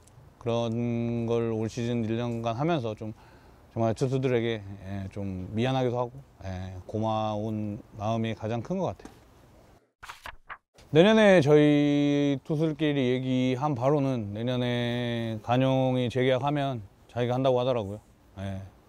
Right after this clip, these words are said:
좀 간용 선수도 좀 저희 팀을,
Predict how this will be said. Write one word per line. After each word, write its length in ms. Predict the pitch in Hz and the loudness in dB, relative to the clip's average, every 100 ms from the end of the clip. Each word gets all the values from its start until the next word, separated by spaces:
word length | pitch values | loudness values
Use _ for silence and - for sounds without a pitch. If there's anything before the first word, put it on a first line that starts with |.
| - | -4
좀 320 | 139 135 131 | 2 4 4
간용 360 | 123 135 156 151 | 6 6 6 4
선수도 260 | 151 139 139 | 2 0 0
좀 180 | 143 | -2
저희 260 | 120 139 147 | 2 4 4
팀을, 1800 | - 170 160 156 151 147 147 143 139 135 131 127 131 131 131 131 131 | 2 0 0 0 0 0 0 0 -2 -2 -2 -2 0 0 0 0 -2